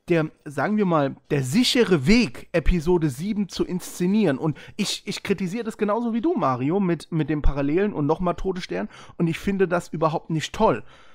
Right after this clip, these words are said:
Wenn ich ehrlich bin, glaube ich aber, es war nötig, um, um dieses Feeling wieder ein Stück weit zurückzuholen,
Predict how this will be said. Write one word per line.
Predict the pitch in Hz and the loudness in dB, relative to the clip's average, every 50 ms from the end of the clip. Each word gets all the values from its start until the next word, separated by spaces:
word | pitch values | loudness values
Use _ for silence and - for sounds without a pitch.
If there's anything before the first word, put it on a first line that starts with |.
| - _ _ - | -20 _ _ -2
Wenn | 165 135 170 185 | 0 2 2 0
ich | 214 - - 220 | 0 -2 -2 -2
ehrlich | 175 208 233 220 - | -2 -2 -2 -4 -4
bin, | - 233 240 269 262 269 - - - | -2 0 0 0 -2 -4 -10 -14 -6
glaube | - 143 143 180 214 | -2 -2 0 0 0
ich | 220 - - | -2 -4 -4
aber, | - 208 220 220 - - - _ - | -4 -2 -2 -2 -4 -6 -12 _ -8
es | 175 - - 143 | -8 -6 0 2
war | 170 180 190 | 4 6 6
nötig, | 180 170 175 220 262 - - 190 196 214 - - - - _ _ | 6 6 6 6 4 2 -2 -2 -2 -2 -4 -8 -12 -16 _ _
um, | - 190 190 190 190 | -2 -2 0 -2 -2
um | - 208 190 190 160 | -2 -2 -2 0 -2
dieses | 180 196 185 175 - | -2 -4 -4 -6 -6
Feeling | - - 220 226 233 226 214 180 | -6 -6 -4 -2 -2 -2 -2 -2
wieder | 202 185 208 202 196 | 0 0 0 0 0
ein | 190 185 - - | -2 -4 -8 -8
Stück | 175 - - 214 - - | -8 -6 -6 -6 -2 0
weit | 196 185 185 - | 0 0 0 -2
zurückzuholen, | - - 214 214 - - - 190 185 190 202 208 | -6 -8 -8 -8 -6 -4 -4 -2 0 0 -2 -2